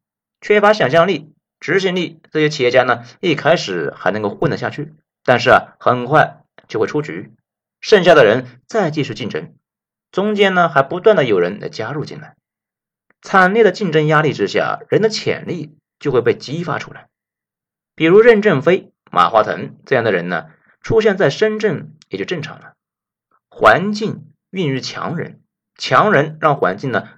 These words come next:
更加良性，吸收更多有才华、有志气的人去打拼。深圳孕育了任正非和马化腾，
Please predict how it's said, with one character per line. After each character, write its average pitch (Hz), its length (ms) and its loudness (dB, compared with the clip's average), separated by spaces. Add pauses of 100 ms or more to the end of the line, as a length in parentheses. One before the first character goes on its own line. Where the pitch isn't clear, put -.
更 143 160 2
加 117 140 0
良 104 260 -6
性， - 300 -14 (600)
吸 202 240 -2
收 196 140 6
更 196 240 2
多 165 180 4
有 110 140 2
才 110 300 0
华、 95 180 -2
有 95 140 0
志 185 200 -4
气 139 120 0
的 98 100 2
人 80 380 -8
去 - 100 -14
打 - 160 -8
拼。 - 340 -18 (760)
深 208 280 2
圳 190 360 0 (100)
孕 165 160 -4
育 147 80 0
了 131 160 6
任 135 160 2
正 113 160 -2
非 127 340 0
和 107 140 -4
马 92 140 -2
化 95 160 0
腾， 95 400 -10